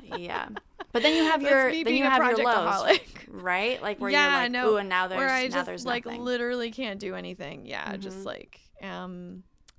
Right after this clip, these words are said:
Speaker 2: spending all my time just playing video games and having to not guilt myself for it because literally I don't have capacity for anything <laughs> else.
Speaker 1: Yep.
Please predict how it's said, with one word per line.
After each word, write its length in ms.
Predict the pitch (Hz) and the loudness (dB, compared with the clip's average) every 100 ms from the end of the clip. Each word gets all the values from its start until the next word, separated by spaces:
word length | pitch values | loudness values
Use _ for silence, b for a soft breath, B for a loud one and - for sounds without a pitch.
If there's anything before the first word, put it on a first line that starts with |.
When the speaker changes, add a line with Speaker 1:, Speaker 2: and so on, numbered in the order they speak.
| _ _ _ 208 | _ _ _ -20
Speaker 2:
spending 400 | - 208 175 180 | -12 -12 -10 -10
all 80 | |
my 140 | 165 165 | -12 -12
time 440 | - 170 160 165 - | -12 -12 -12 -14 -16
just 220 | 185 - | -18 -18
playing 600 | - 180 175 175 175 180 185 - | -14 -12 -10 -12 -14 -16 -18 -16
video 280 | 170 160 | -14 -14
games 400 | 208 208 233 214 | -14 -16 -16 -16
and 240 | 196 196 190 | -14 -14 -14
having 400 | 190 139 185 180 | -12 -10 -10 -12
to 180 | - 220 | -10 -8
not 300 | 214 220 - | -6 -8 -8
guilt 200 | 240 - | -8 -6
myself 340 | 220 208 196 | -8 -8 -10
for 200 | - 196 | -6 -8
it 120 | 180 - | -8 -10
because 280 | 208 202 | -14 -14
literally 380 | 196 190 185 185 | -10 -8 -8 -8
I 100 | 170 | -8
don't 140 | 170 185 | -10 -12
have 180 | 196 - | -14 -16
capacity 480 | 202 196 185 214 | -16 -14 -16 -16
for 160 | 208 240 | -14 -14
anything 300 | 233 - 269 | -14 -10 -10
<laughs> 40 | - | -10
else. 360 | - - - - - - | -14 -16 -18 -4 -4 -2
Speaker 1:
Yep. 160 | 254 | -4